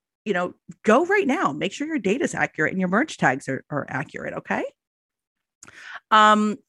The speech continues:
so personalizing your emails are also a good thing. And you know what? People now expect it. Like, people know that technology exists. So for you not to use it, you know, use it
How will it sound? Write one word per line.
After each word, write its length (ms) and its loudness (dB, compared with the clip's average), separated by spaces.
so 340 4
personalizing 1120 0
your 440 0
emails 560 -2
are 640 0
also 480 -2
a 80 -4
good 220 -4
thing. 260 0
And 220 6
you 80 8
know 80 2
what? 240 -6
People 360 0
now 200 4
expect 800 -4
it. 180 -6
Like, 160 -2
people 260 4
know 300 6
that 160 2
technology 560 -2
exists. 640 -4
So 200 0
for 120 -2
you 180 0
not 380 -6
to 100 -6
use 360 -4
it, 340 0
you 140 0
know, 460 2
use 320 4
it 140 -8